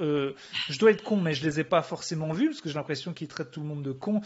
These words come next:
et puis que déjà on est dans au Moyen-Âge, donc, euh, c'est peut-être normal que les gars aient des réflexions, euh, misogynes, et que d'ailleurs, pour le coup,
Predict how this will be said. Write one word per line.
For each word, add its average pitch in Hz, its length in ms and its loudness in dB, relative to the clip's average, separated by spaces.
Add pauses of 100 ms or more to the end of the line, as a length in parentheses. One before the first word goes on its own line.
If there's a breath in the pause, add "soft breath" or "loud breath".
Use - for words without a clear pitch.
(220 soft breath)
et 139 40 -8
puis 131 120 -12
que 165 120 2
déjà 160 320 6
on 156 80 0
est 147 80 -2
dans 147 140 0
au 147 60 -2
Moyen-Âge, 151 540 -2
donc, 139 300 -8
euh, 131 180 -4 (340 soft breath)
c'est 131 220 -12
peut-être 139 200 -8
normal 143 360 -2
que - 80 -6
les 135 160 -4
gars 139 320 2
aient 135 60 -2
des 135 160 -4
réflexions, 135 580 -6
euh, 127 40 -6
misogynes, 147 500 0
et 131 60 -6
que 143 100 -4
d'ailleurs, 180 420 4
pour 180 140 4
le 170 80 2
coup, 196 260 2